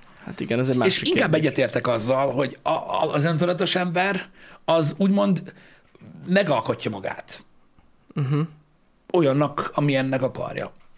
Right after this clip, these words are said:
Speaker 2: Csak az sokkal nehezebb.
Speaker 1: Na jó, de rá kell gyere, hogy mi az, amiben jó vagy. Vagy ami,
Speaker 2: Igen,
Speaker 1: ami,
Speaker 2: igen,
Speaker 1: ami
Speaker 2: és akkor
Speaker 1: sikeres
Speaker 2: de szerinted
Speaker 1: tudsz
Speaker 2: ezt
Speaker 1: lenni.
Speaker 2: jelenteni a
Speaker 1: Hát,
Speaker 2: keresem
Speaker 1: ha
Speaker 2: önmagam?
Speaker 1: megkeresed magadat, igen.
Speaker 2: Mhm.
Speaker 1: Legalábbis számomra ezt jelenti.
Speaker 2: Értem.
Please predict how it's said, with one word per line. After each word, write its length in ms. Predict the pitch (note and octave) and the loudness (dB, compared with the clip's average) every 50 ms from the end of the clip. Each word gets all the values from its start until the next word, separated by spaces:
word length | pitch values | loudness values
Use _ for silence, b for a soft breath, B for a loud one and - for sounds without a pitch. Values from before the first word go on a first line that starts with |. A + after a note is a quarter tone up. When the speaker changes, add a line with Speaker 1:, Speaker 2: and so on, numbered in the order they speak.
| - - - - - - _ _ - | -20 -20 -20 -20 -20 -20 _ _ -16
Speaker 2:
Csak 200 | - - - F3+ | -8 -2 0 0
az 100 | F3+ D3+ | 2 2
sokkal 280 | - A3+ - - C#3 B2+ | 2 2 2 2 0 0
nehezebb. 540 | B2 G#2+ G#2 G#2 - - C#2 - - - - - - - - - - - B B B B B B | 0 -2 -4 -4 -8 -8 -10 -10 -12 -16 -20 -20 -20 -20 -20 -16 -10 -8 B B B B B B
Speaker 1:
Na 80 | C#3+ | 0
jó, 100 | B2+ D3 | 2 2
de 100 | D#3+ E3 | 4 4
rá 180 | C#3+ C#3 D3 D#3+ | 4 4 2 2
kell 120 | D#3 E3 | 2 2
gyere, 180 | D3 C3+ B2 A#2+ | 2 2 2 2
hogy 100 | A2+ A2+ | 2 0
mi 80 | A#2 | 0
az, 140 | A#2 A2 A2+ | 0 0 0
amiben 500 | A#2 A#2 A#2+ A#2 B2 A#2 - - - B2+ | -2 -2 -2 -2 -4 -6 -8 -4 -2 0
jó 240 | B2+ B2 A#2 A2 G#2+ | 2 2 2 0 -2
vagy. 280 | - G#2+ A#2 B2 - - B B B B B | -4 -6 -6 -6 -8 -10 B B B B B
Vagy 140 | C3+ B2+ B2+ | -2 0 2
ami, 100 | B2 B2 | 2 2
Speaker 2:
Igen, 140 | A3+ F3 | 2 2
Speaker 1:
ami, 100 | - B2 | 2 0
Speaker 2:
igen, 260 | C#4 A3+ F3 D3+ B2+ B2 | 2 2 2 2 2 2
Speaker 1:
ami 100 | C3+ C#3+ | 0 0
Speaker 2:
és 60 | C#3+ C#3 | 2 2
akkor 160 | C3+ F#3 F3+ | 2 2 2
Speaker 1:
sikeres 220 | C3 C#3+ C3 B2+ | 2 2 2 2
Speaker 2:
de 20 | - - G3 | 2 2 2
szerinted 120 | F#3 F3+ D#3 | 2 2 4
Speaker 1:
tudsz 140 | - D3 - | 2 2 2
Speaker 2:
ezt 80 | C#3+ - | 2 0
Speaker 1:
lenni. 100 | F3+ E3+ | 2 2
Speaker 2:
jelenteni 420 | F3 F3 D#3+ G3 F#3 F#3 F#3 F#3 | 2 0 0 0 0 0 0 0
a 80 | F#3 F3+ | 0 0
Speaker 1:
Hát, 300 | F3+ E3+ D#3+ - - - | -2 -4 -6 -10 -10 -4
Speaker 2:
keresem 340 | - F3 F3 B3+ - - | -2 0 2 2 4 4
Speaker 1:
ha 60 | G3+ G3+ | 4 4
Speaker 2:
önmagam? 160 | E3 F3+ E3 | 2 2 2
Speaker 1:
megkeresed 280 | C3 B2 A#2+ C3 C#3 C#3 | 2 2 2 2 2 2
magadat, 340 | C#3 B2 A#2 A2+ B2 D#3 F#3 | 2 2 0 0 0 0 0
igen. 260 | G3 C3+ A2+ A2+ A2+ A#2 | 0 0 0 -2 -2 0
Speaker 2:
Mhm. 260 | F#3 D3 A#2 C3+ D3 D3 C#3 C#3 - - | 2 2 4 4 2 2 0 -2 -6 -2
Speaker 1:
Legalábbis 380 | - E3 F3 F#3 F#3 F3+ F3+ | 0 2 4 4 4 4 4
számomra 440 | - - G3 E3+ E3 E3+ E3+ D#3+ D3+ | 2 4 4 4 4 4 4 4 4
ezt 180 | B2+ A#2 - - | 4 2 2 0
jelenti. 440 | A2+ A2+ A2+ A2+ B2+ - B2 A#2+ B B B B B B B B B - _ - _ - - _ _ - | 0 0 -2 -4 -4 -4 -4 -4 B B B B B B B B B -20 _ -20 _ -20 -20 _ _ -8
Speaker 2:
Értem. 480 | C#3 B2 A2 - - - C3+ B2+ A#2+ | -8 -8 -8 -10 -14 -14 -14 -16 -14